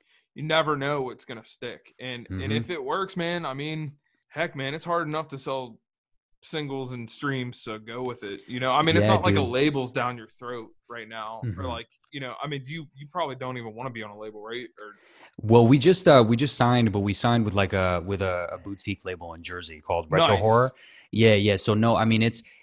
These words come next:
Speaker 2: it's great. It's like a, more so of, like, a creative partnership. Like,
Speaker 1: Great.
Speaker 2: there's,
Speaker 1: Okay, you know what
Speaker 2: you
Speaker 1: I
Speaker 2: know,
Speaker 1: meant. Like,
Speaker 2: like,
Speaker 1: I'm talking,
Speaker 2: yeah,
Speaker 1: like
Speaker 2: no, no, like, major, yeah,
Speaker 1: if it makes
Speaker 2: not right
Speaker 1: sense,
Speaker 2: now.
Speaker 1: obviously, but, like, not somebody
Speaker 2: Yeah.
Speaker 1: who's gonna be like, "You should do this, and if you
Speaker 2: Yeah,
Speaker 1: don't, like,
Speaker 2: no.
Speaker 1: we don't want this."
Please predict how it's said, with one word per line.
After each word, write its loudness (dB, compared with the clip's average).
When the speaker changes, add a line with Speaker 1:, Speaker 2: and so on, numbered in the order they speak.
Speaker 2:
it's 0
great. 4
It's -2
like 2
a, 2
more 0
so 2
of, 0
like, -2
a -6
creative -6
partnership. -6
Like, 4
Speaker 1:
Great. 4
Speaker 2:
there's, 2
Speaker 1:
Okay, 4
you 2
know 6
what 8
Speaker 2:
you 8
Speaker 1:
I 6
Speaker 2:
know, 8
Speaker 1:
meant. 6
Like, 8
Speaker 2:
like, 8
Speaker 1:
I'm 4
talking, 6
Speaker 2:
yeah, 4
Speaker 1:
like -2
Speaker 2:
no, 8
no, 6
like, 0
major, 0
yeah, 0
Speaker 1:
if 2
it 2
makes 4
Speaker 2:
not -2
right 0
Speaker 1:
sense, 2
Speaker 2:
now. 0
Speaker 1:
obviously, -6
but, -4
like, -2
not -2
somebody 0
Speaker 2:
Yeah. 0
Speaker 1:
who's -4
gonna -6
be -8
like, -6
"You -10
should -14
do -12
this, -12
and -8
if -14
you -6
Speaker 2:
Yeah, -2
Speaker 1:
don't, -10
like, -10
Speaker 2:
no. -4
Speaker 1:
we -4
don't -8
want -12
this." -16